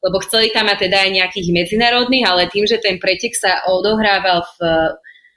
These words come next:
v provincie Sichuan, e, v nadmorskej výške, začínali sme asi okolo tritisícpäťsto metrov nad morom a ten najvyšší, e, najvyšší level asi, aký sme dos-,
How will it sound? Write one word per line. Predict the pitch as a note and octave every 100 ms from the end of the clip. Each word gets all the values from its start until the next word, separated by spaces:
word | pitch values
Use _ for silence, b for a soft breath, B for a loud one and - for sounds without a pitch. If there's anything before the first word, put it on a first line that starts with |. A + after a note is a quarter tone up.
| b b _ _
v | _ -
provincie | G#3+ A#3 B3 B3 A3+ F#3+
Sichuan, | A3 G#3+ - G#3 E3 F3 A3
e, | A#3
v | F3+ F3 F#3+
nadmorskej | G3 A3+ A3+ - A3 F3
výške, | F#3 - - G#3+ G3+ G3+ F3
začínali | F3 F#3 G3+ A3 G#3 G3+
sme | G3
asi | F3 E3+ - G3 F3 _ _ _ _ _ -
okolo | F#3+ G3+ G3 F#3+
tritisícpäťsto | G3 F2+ A2 - A3 G3+ - F#3 F3+ - G#3+
metrov | G#3 G#3 A3+
nad | A3 A3
morom | A#3 A#3+ C4 C4+ F#3
a | F3
ten | F#3+
najvyšší, | F#3 F#3 G3 G#3 - G#3 G3 F#3+ F3
e, | F3 E3+ E3+ F#3+ B B B B B
najvyšší | G#3 G3+ A3+ - - G#3
level | F#3+ G3 G#3
asi, | F#3+ - F#3
aký | - G#3
sme | G3+
dos-, | F#3+ F#3+ -